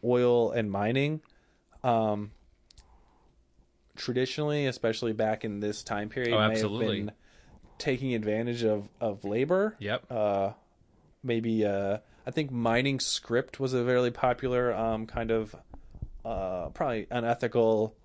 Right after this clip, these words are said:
Speaker 1: thing to do, where you pay your workers in currency that's only good at your own store.
Speaker 2: Yep, yep.
Speaker 1: And then you charge them, uh,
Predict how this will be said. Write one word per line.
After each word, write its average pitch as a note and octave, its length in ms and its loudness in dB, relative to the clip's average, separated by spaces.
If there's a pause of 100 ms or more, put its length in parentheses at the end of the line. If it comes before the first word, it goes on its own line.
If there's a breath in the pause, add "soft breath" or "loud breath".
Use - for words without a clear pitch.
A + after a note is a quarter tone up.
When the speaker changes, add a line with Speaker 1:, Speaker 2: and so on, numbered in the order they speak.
Speaker 1:
thing B2+ 160 0
to A#2 80 2
do, A#2+ 220 4
where A2+ 100 4
you G#2 320 -2 (420 soft breath)
pay B2 220 2
your A#2 180 2
workers A#2 380 0
in G#2+ 120 -2
currency A2 440 -4
that's G#2 220 -4
only A2+ 240 -6
good A2 240 2
at A2 100 2
your G#2+ 220 -8
own A2+ 200 -2
store. B2 500 2
Speaker 2:
Yep, G#2+ 220 0 (120)
yep. G#2+ 280 -2 (480 loud breath)
Speaker 1:
And C#3+ 140 2
then D3 120 2
you C#3+ 140 2
charge B2 440 2
them, A2+ 280 2
uh, A2 380 4